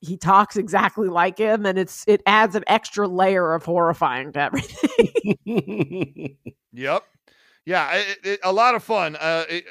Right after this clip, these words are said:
Speaker 3: so he says, "I'm gonna turn it into being a chef," and I'm like, "Great, I like Top Chef. Let's go."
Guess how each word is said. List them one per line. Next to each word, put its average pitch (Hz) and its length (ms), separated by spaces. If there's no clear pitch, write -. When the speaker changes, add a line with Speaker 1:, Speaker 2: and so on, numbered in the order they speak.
Speaker 3:
so 247 160
he 226 100
says, 208 160
"I'm 220 100
gonna 240 100
turn 226 200
it 214 80
into 196 160
being 185 220
a 180 40
chef," 147 360
and 170 80
I'm 151 60
like, 175 140
"Great, 127 260
I 151 140
like 185 260
Top 131 240
Chef. 131 340
Let's 139 160
go." 147 380